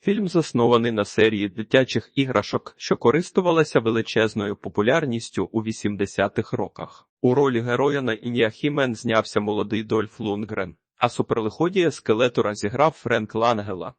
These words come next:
До речі, раніше грав Остапа Бендера в американській адаптації. У ті часи фільми за участю героїв коміксів і наборів іграшок не були настільки популярні, як сьогодні.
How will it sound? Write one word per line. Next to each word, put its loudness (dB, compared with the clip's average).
До 2
речі, 2
раніше -2
грав 0
Остапа -2
Бендера -2
в -4
американській -4
адаптації. -4
У 0
ті -6
часи -2
фільми -2
за 0
участю -4
героїв -4
коміксів -2
і -4
наборів 0
іграшок -4
не 0
були -2
настільки -4
популярні, -2
як -2
сьогодні. -4